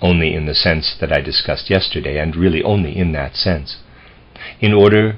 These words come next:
for the capital I, for earthly human consciousness, to develop these cognitive faculties. It is not correct to believe, as a result, that the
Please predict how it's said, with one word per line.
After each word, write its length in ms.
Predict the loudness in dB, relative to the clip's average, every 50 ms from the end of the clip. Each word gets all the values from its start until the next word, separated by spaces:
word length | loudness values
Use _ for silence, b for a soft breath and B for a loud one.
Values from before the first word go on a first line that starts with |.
| -6 -4
for 80 | -4 -2
the 120 | -2 -2
capital 460 | 0 2 2 2 2 0 -2 -2 0 2
I, 500 | 4 4 4 6 4 4 2 0 -4 -8 -18 B B B B B 2
for 120 | 2 4 6
earthly 420 | 6 4 4 4 2 2 2 2
human 480 | 0 -4 -4 0 0 2 2 2 -2 -2
consciousness, 760 | -2 -4 -4 -2 -2 -4 -4 -4 -4 -6 -6 -6 -6 -8 -10 B B B B B B B B B B -4
to 140 | 0 4 6
develop 480 | 6 6 6 6 4 2 2 -2 -4 -6
these 260 | -8 -6 -6 -6 -8
cognitive 600 | -6 0 2 2 2 2 -2 -6 -6 -6 -6 -6
faculties. 720 | -4 -4 -4 -4 -4 -6 -10 -10 -10 -12 -12 -12 -14 -18 -20 -20 -20 -20 -20 -20 -20 -20 -20 -20 -20 -20 -20 -20 -20 -20 -20 -20 -20 -20 -20 -20 -20 -20 -20 -20 -20 -20 -20 -20 -20 B B B B B B
It 280 | 4 4 4 4 0 -4 0
is 180 | 0 2 2 4
not 300 | 4 4 2 2 -2 -2
correct 480 | 0 2 2 2 2 0 -6 -18 -20 -10 -4
to 100 | -4 -2
believe, 640 | 0 0 0 0 -2 -2 -2 -4 -4 -6 -6 -6 -6
as 240 | -4 -4 -4 -2
a 80 | -4 -6
result, 480 | -6 -6 -4 -2 -2 -2 -2 -4 -8 B B B B B
that 220 | 2 2 2 2 2
the 280 | 0 0 0 0 -4